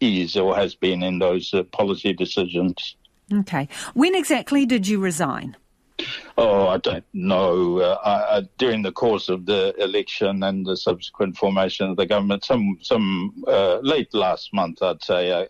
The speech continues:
Speaker 1: I can't remember exactly when.
Speaker 2: So when you knew that this government was in power and this combination of government was in power?
Speaker 1: Yeah, I just thought I would be more productive, constructive, productive, uh, using my time elsewhere.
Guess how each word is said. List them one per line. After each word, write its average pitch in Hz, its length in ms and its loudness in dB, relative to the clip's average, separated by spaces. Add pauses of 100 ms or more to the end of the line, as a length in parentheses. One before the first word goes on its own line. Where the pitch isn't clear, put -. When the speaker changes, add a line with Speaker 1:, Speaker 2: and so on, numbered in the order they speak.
Speaker 1:
I 95 60 -4
can't 90 240 -2
remember 87 280 -2
exactly 92 540 0
when. 101 320 0 (520)
Speaker 2:
So 240 220 0
when 262 160 2
you 262 100 2
knew 226 180 0
that 190 140 -6
this 196 160 0
government 165 380 -2
was 170 140 -4
in 175 100 -2
power 156 300 -2
and 156 120 -2
this 170 120 -2
combination 156 580 -2
of - 100 -10
government - 400 -8 (240)
was 139 280 -4
in 139 120 -4
power? - 360 -8 (1800)
Speaker 1:
Yeah, 110 180 2
I 113 80 2
just 113 220 -4
thought 110 240 2
I 110 160 2
would 107 240 -2
be 110 140 0
more 107 180 0
productive, 110 840 -2
constructive, 113 760 -2 (140)
productive, 110 500 0 (540)
uh, 113 140 4
using 120 280 0 (180)
my 110 80 2 (160)
time 113 200 2
elsewhere. 107 560 0